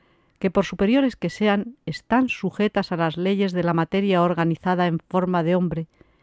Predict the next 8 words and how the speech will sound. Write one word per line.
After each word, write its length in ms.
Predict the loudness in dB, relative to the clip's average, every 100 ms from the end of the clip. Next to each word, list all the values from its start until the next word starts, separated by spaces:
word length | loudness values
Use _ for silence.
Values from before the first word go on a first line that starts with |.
| _
y 60 | -6
a 60 | 0
todas 360 | 0 0 0
las 240 | -2 -2 -2
necesidades 800 | -2 -2 -4 0 2 2 -2 -8 _ _ _ _
y 100 | 0
miserias 560 | 0 2 2 2 0 0
humanas? 560 | 0 0 -2 -6 -12